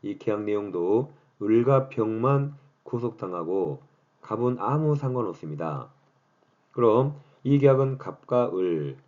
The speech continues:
이 계약은 을과 병이죠. 그럼 갑과 병이 무슨 계약 있나요? 갑과 병은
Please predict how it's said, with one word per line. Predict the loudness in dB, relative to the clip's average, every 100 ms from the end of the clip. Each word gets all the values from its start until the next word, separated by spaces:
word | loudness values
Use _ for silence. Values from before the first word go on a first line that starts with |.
| _ _
이 | -4 0
계약은 | 2 2 0 -4
을과 | -4 -2 -2 -2
병이죠. | -6 -10 -6 -2 -2 -2 -10 _ _ _ _ _ _
그럼 | -12
갑과 | -8 -8 0 2 4
병이 | 2 2
무슨 | 0 -2 -4 -6
계약 | -6 -4
있나요? | -4 -4 -2 -2 -2 -8 _ _ _
갑과 | -18 -4 -2 0
병은 | 0 0 -2 -2